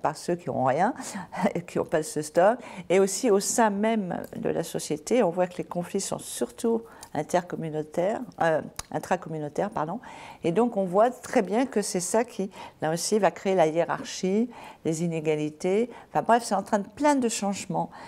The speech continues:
Et, et donc c'était de voir un, un petit peu, de faire un peu le, la part des choses, parce qu'il y a un phénomène très important aussi, c'est que la sédentarisation arrive déjà chez les chasseurs-cueilleurs. Moi qui travaille beaucoup sur les chasseurs-cueilleurs paléolithiques,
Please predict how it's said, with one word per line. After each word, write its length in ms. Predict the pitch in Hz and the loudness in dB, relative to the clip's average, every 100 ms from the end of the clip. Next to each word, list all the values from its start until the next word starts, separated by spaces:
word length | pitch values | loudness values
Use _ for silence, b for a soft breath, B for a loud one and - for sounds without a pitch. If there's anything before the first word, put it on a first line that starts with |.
| B 160 | B -4
Et, 340 | 147 - - | 0 0 0
et 40 | 180 | 2
donc 200 | 233 262 | 2 2
c'était 280 | 233 - 208 | 0 0 -2
de 100 | 202 | 0
voir 240 | 208 240 | 0 2
un, 220 | 190 185 180 | 0 -2 -2
un 80 | 202 | -2
petit 220 | 196 - | -2 -6
peu, 180 | - 247 | -2 -2
de 60 | 247 | 0
faire 220 | 202 180 | 0 0
un 80 | 175 | -2
peu 180 | - 214 | 0 0
le, 180 | 170 175 B B B - | 0 -4 B B B 2
la 100 | 175 | 2
part 300 | - 226 220 | 4 2 4
des 120 | 196 | -2
choses, 460 | - - 247 285 185 B B 190 - | -2 2 4 2 0 B B -14 -6
parce 160 | 170 175 | -4 0
qu'il 160 | 240 | 2
y 60 | 220 | 4
a 20 | |
un 60 | 214 | 4
phénomène 420 | - 233 226 233 | 4 2 4 2
très 220 | 220 202 | 2 0
important 400 | 190 185 185 180 | 0 0 -2 -2
aussi, 340 | 180 180 233 269 | -4 -4 -2 -2
c'est 180 | 269 190 | -2 -4
que 120 | 185 | -2
la 120 | 175 | -2
sédentarisation 1300 | 175 220 214 208 190 185 175 170 170 - 190 208 269 - B B B B B _ _ | -2 -2 -2 0 0 0 -2 -2 -4 -6 -4 -2 -4 -8 B B B B B _ _
arrive 360 | 180 196 226 220 | 0 2 2 0
déjà 280 | 180 196 208 | 0 -2 -2
chez 160 | 190 | -2
les 60 | 170 | -4
chasseurs-cueilleurs. 840 | 175 185 - 180 - 170 160 151 | -2 -4 -4 -4 -2 0 0 -2
Moi 140 | 156 165 | -4 -8
qui 100 | - | -4
travaille 200 | 165 160 | -2 -2
beaucoup 200 | 160 175 | -4 -6
sur 160 | - | -2
les 160 | 151 - | -2 -2
chasseurs-cueilleurs 640 | - 156 - - 151 151 | -6 -8 -8 -6 -4 -4
paléolithiques, 640 | 151 139 135 147 - 214 | -4 -6 -8 -10 -8 -6